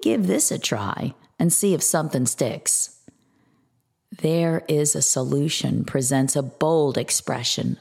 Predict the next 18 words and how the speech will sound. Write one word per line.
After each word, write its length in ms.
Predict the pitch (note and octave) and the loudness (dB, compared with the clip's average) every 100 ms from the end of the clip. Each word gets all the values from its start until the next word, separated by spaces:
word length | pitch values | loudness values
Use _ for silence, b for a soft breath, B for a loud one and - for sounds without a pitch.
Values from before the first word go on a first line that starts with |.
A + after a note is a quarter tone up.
| - | -6
of 160 | C#3+ | -6
views 720 | C#3 D3 D#3+ D3 D3+ - - - B B | -2 0 2 0 -2 -2 -4 -4 B B
and 180 | - A#2+ | -4 -4
facts. 760 | - C#3+ C3 - - - - - - b b b b b b | -4 -4 -4 -6 -6 -2 -2 -4 -10 b b b b b b
It 140 | F3 D#3+ | 0 0
affirms 680 | D3 - F3+ F3 C3 C3+ | 0 0 2 4 2 0
that 200 | - A#2+ | 0 -2
recovery 560 | C#3 C3+ - D3+ C3+ C3 | -2 -4 -2 0 0 0
works. 920 | B2+ D#3 E3+ - - - - - - _ b b b b b b - | 0 2 0 -2 -4 -2 0 -2 -10 _ b b b b b b -2
The 120 | D#3+ | 0
instructions 840 | D3 - - D#3+ - - C3+ A#2+ | 2 0 0 -2 -2 -2 0 0
are 100 | B2+ | 0
very 380 | B2+ D#3 F#3 D3 | 0 0 0 -2
basic. 840 | - C3 E3 E3 - - - - - B B B B B - | 0 -2 0 0 -2 -6 -16 -20 -20 B B B B B -2
Clean 340 | F#3 F#3+ G3 | 4 4 4
house, 680 | D3+ C#3 B2+ C#3+ - - - _ - _ _ _ | 4 2 0 0 -2 -2 -6 _ -20 _ _ _
trust 420 | - F#3+ F#3+ - | -4 -2 0 -2
God, 500 | - C3 B2 A#2+ C#3 | -2 -2 0 -2 -4